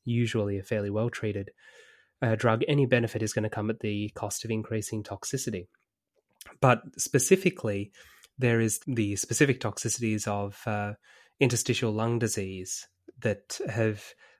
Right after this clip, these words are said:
precluded the combi-, the combining of osimertinib with immunotherapy, as an example. Was there any information given on that,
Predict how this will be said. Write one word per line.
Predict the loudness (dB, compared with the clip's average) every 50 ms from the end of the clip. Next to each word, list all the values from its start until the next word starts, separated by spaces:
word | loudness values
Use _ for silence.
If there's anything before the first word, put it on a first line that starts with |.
| _ _ -2
precluded | 0 0 0 0 0 0 2 4 4 4 4 2 2 0
the | -4
combi-, | -2 -2 0 0 0 -2 -2 -4 -6 -8 -6
the | -2 -2 0 0
combining | 0 0 2 2 4 2 2 2 0 0
of | 0 -2
osimertinib | -4 -4 -4 -4 -2 -2 -2 -2 -2 -2 -4 -4 -4 -4
with | -4 -2 -2 -2 -4 -6 -10 -14 -20 _ -20 -20 -20 -14 -6 -4
immunotherapy, | -2 -2 0 0 0 0 0 4 6 8 8 6 4 0 -8 -10 -10 _ _ _ _ -4
as | -4 -2 -2
an | -4
example. | -4 -6 -6 -8 -10 -10 -10 -14 -14 -16 -16 _ _ -20 -20 -20 -20 _ -4
Was | -2 0 2
there | 2 2
any | 2 2 2 2 0 0 0 0
information | 0 0 0 0 0 0 0 0 -2 -2 -2 -2 0
given | 0 0 0 0 0 -2 -2 -2
on | -2 -4 -4 -4 -2
that, | -4 -4 -4 -4 -8